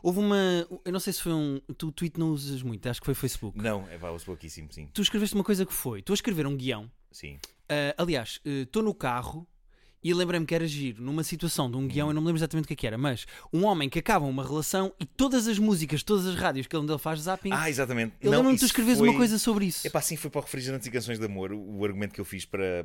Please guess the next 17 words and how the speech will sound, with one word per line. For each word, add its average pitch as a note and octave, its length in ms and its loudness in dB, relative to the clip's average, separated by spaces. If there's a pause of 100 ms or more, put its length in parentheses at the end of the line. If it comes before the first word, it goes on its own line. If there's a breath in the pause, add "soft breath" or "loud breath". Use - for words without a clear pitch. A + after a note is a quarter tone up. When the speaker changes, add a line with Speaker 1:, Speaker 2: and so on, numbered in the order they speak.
Speaker 2:
para F2 220 -4
filme. F#2 480 -6 (540 loud breath)
Ahm, G2+ 1160 2
epá, A#2+ 200 0
e A#2+ 40 2
tem B2+ 120 -2
muito C3 120 0
a C3+ 40 2
ver C#3+ 80 -2
com E3+ 160 -2
isso. - 280 -8 (100)
Tem, G#2+ 220 0
tem... G2+ 720 -4 (520)
Parece B2+ 200 0
quando D3 140 -2
tens B2 180 0
um, A#2+ 140 -2